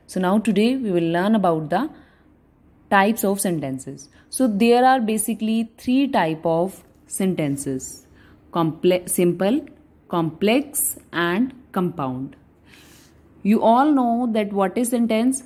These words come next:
Sentence is a group of words that makes sense is called a sentence. So let's first study what is simple sentence. Simple sentence,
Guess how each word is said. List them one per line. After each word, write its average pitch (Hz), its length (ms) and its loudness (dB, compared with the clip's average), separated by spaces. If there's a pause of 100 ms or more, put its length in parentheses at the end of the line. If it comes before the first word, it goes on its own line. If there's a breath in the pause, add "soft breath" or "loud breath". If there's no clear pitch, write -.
Sentence 202 520 0
is 220 120 0
a 208 100 0
group 180 280 -2
of 240 240 0 (220)
words 185 460 0
that 175 240 -2
makes 180 440 0 (100)
sense 214 440 -2
is 214 140 -2
called 143 320 -2
a 311 140 -2 (240)
sentence. 147 800 -4 (1500 loud breath)
So - 160 0
let's 208 340 2
first 202 300 0
study 180 340 -2
what 196 260 -2
is 320 240 -4
simple 151 460 -4
sentence. 131 560 -6 (800 loud breath)
Simple - 960 0
sentence, 190 800 -2